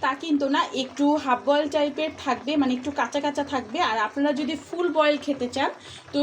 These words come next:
সেক্ষেত্রে কিন্তু ডিমটা আপনারা ফুল বয়েলও করে নিতে পারেন। আর খুব সুন্দর একটা স্মেল। আর ডিমটা দেওয়ার পরে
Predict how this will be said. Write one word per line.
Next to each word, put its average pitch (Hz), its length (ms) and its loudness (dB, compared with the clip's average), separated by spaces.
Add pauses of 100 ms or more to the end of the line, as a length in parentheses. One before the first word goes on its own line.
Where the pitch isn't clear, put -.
সেক্ষেত্রে 359 540 -4
কিন্তু 320 180 0 (120)
ডিমটা 269 280 2
আপনারা 285 260 0
ফুল 277 240 -2
বয়েলও 247 360 2
করে 226 220 2
নিতে 196 180 -4 (100)
পারেন। 185 220 -2 (340)
আর 254 140 2
খুব 349 100 -4 (100)
সুন্দর 320 260 2 (100)
একটা 320 140 -4 (180)
স্মেল। 302 340 0
আর 240 160 0
ডিমটা 277 300 4 (140)
দেওয়ার 262 320 2
পরে 285 180 0